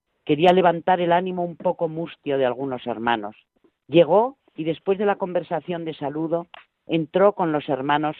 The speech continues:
en el templo del Señor para hacer la oración comunitaria. El bienaventurado Pablo prestaba atención y simpatía a todos los hermanos que iban llegando a la iglesia. Ponía la mirada en la disposición del espíritu que tenían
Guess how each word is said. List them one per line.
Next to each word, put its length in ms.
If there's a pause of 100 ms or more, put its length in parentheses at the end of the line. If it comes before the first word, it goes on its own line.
en 160
el 160
templo 400
del 180
Señor 460 (300)
para 180
hacer 400
la 140
oración 460
comunitaria. 840 (640)
El 120
bienaventurado 800
Pablo 500
prestaba 420
atención 600 (120)
y 120
simpatía 760 (280)
a 100
todos 280
los 180
hermanos 500
que 100
iban 260
llegando 360
a 40
la 80
iglesia. 540 (400)
Ponía 340
la 100
mirada 480 (200)
en 100
la 100
disposición 760
del 140
espíritu 560
que 140
tenían 540